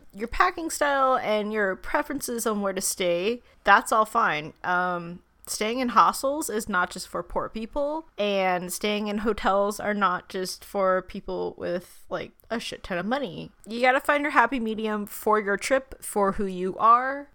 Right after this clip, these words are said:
If you're cool with hostels and you can find some good ones, do it.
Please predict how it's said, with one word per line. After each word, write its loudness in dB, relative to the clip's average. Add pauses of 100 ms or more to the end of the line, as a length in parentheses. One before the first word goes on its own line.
If -2
you're -2
cool 4
with 0
hostels 0
and 0
you -4
can -4
find -2
some -8
good -4
ones, -6 (160)
do -4
it. -4